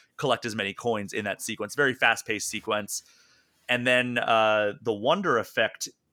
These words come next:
in that level, um, this was the, the top-down effect. Yeah. I'm just, like, looking at my notes here. Yeah, so it, it shifts the perspective to be top-down, and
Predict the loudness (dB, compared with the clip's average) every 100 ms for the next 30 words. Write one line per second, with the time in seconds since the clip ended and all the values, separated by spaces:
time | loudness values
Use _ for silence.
0 | _ -6 -2 -4 -4 -2 2 2 2 -4
1 | -4 2 2 2 0 0 -2 -4 -8 -8
2 | -4 -2 0 0 -2 -6 -12 _ _ _
3 | _ -8 -4 -4 -4 0 2 2 0 -4
4 | _ _ -10 -8 -2 -2 0 0 0 -2
5 | -6 -14 _ -14 -10 -6 -6 -6 -2 2
6 | 2 0 -8 _ _ _ _ _ -14 -12
7 | -6 -6 -4 -6 -4 -4 -4 -2 -4 -4
8 | -6 -4 -4 -8 -2 0 0 -2 -4 -8
9 | -6 -2 -4 -4 -6 -4 -4 0 0 2
10 | -4 -4 -8 -6 0 0 2 0 2 0
11 | -2 -6 -14 _ _ _ _ _ _ 2
12 | 2 2 -2